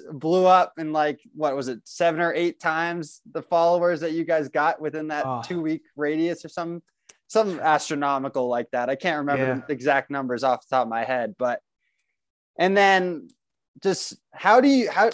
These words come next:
Speaker 1: how did the, how were you guys able to translate that after you getting through Indianapolis and being like,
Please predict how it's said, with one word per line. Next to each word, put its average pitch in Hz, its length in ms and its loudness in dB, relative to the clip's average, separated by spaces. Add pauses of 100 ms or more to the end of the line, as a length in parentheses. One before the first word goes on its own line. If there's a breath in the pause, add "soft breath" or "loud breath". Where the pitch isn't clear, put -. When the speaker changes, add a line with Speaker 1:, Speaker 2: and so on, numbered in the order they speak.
Speaker 1:
how 233 260 4
did 269 180 2
the, - 160 -2
how 208 140 0
were 269 100 -2
you 262 120 0
guys 208 200 2
able 185 280 -2
to 156 160 -10
translate 175 580 -2
that 143 240 2
after 196 280 0
you 202 140 -2
getting 180 300 -2
through 170 200 -4
Indianapolis 151 720 -2
and 143 80 -8
being 135 220 -6
like, 123 220 -6